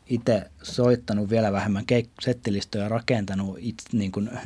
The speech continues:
<laughs> toivesettilistoja tietysti aina, mutta, niin kuin, se tietyllä tavalla se, niin kuin, avausbiisin merkitys ja se, niin kuin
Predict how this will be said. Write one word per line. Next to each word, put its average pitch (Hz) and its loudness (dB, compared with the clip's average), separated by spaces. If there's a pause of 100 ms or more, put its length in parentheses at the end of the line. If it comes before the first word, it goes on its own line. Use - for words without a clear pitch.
(120)
<laughs> - -18
toivesettilistoja 107 4
tietysti 107 -2
aina, 107 2 (420)
mutta, 113 0
niin 110 2
kuin, 107 -4 (1200)
se 127 2
tietyllä 139 6
tavalla 123 6
se, 127 2
niin 120 4
kuin, 117 -4 (460)
avausbiisin 123 6
merkitys 123 2 (380)
ja 117 -6
se, 117 0
niin 110 2
kuin 104 2